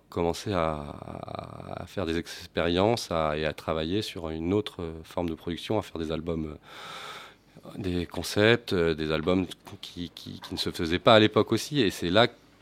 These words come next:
qu'en restant intègre avec lui-même et en refusant de, de, de s'attacher au système, le système s'est du coup retourné contre lui, enfin s'est f-, a fermé les, les portes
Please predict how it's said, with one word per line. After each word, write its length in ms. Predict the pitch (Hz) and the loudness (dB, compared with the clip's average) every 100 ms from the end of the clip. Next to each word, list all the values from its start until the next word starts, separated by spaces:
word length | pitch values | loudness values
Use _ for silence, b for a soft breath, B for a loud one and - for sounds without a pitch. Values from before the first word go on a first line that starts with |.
| _ - - - - - - | _ -20 -20 -20 -20 -8 -2
qu'en 160 | 92 | 2
restant 340 | 90 - 110 101 | 2 2 4 4
intègre 320 | - 110 95 | 6 6 8
avec 260 | 107 107 | 6 2
lui-même 360 | 101 98 107 104 | 2 4 6 6
et 40 | |
en 120 | 82 80 | 4 4
refusant 500 | 90 - 95 104 101 | 2 -2 2 2 2
de, 180 | 82 | 0
de, 360 | 78 78 78 80 78 - | -4 -6 -8 -10 -12 -14
de 60 | |
s'attacher 420 | - 85 92 - 90 | -12 -6 -2 -2 -2
au 60 | |
système, 580 | - 90 - 113 127 80 B B B B B B B B - | -4 -8 2 4 6 2 B B B B B B B B -8
le 60 | 85 | -6
système 360 | 95 - 107 | -2 4 4
s'est 300 | - - 80 | 4 -2 -4
du 100 | 80 | -4
coup 400 | - - 98 87 | -10 -4 0 2
retourné 420 | 73 85 90 87 | 2 2 2 2
contre 300 | 85 87 - | 2 -2 -2
lui, 80 | 90 | 0
enfin 220 | 90 73 | 0 -4
s'est 140 | - - | -8 -10
f-, 280 | - - - | -10 -8 -8
a 80 | |
fermé 320 | - 104 98 95 | 2 6 8 6
les, 300 | 85 78 76 | 4 2 -2
les 120 | 78 | 0
portes 440 | - 135 - - | 6 6 4 -12